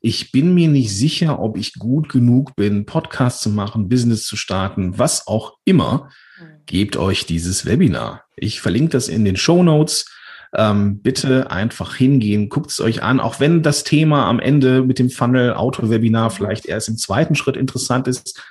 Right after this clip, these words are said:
Speaker 1: geschenkt, aber gebt euch dieses Video. Ähm, das ist echt cool und einfach auch mal ein schöner, ähm, schönes Best Practice zum Thema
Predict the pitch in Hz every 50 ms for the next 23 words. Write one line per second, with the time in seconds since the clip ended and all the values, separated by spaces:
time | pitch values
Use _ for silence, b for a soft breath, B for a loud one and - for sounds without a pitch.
0 | B B B 131 - - - 202 262 311 - - - _ b b b b b -
1 | 110 107 117 95 95 - 135 185 - - - 135 139 135 135 - 120 113 113 110
2 | - - - 110 127 120 110 104 104 104 107 107 B B B B B B B B
3 | B B _ - 98 98 101 101 98 95 95 98 117 - _ - 113 - - -
4 | 98 - - - 110 107 - - - - - 104 92 95 95 92 - 92 104 -
5 | 107 127 - - - - - - - 113 110 113 - - - - - 139 160 180
6 | 185 175 175 175 180 180 B B B B B B B B B _ _ - 107 120
7 | 117 113 113 110 - - - - - - 160 156 135 104 90 95 123 139 - -
8 | - - - 143 135 - - - 135 - - - - 113 104 - - 110 101 104
9 | 101 98 98 101 -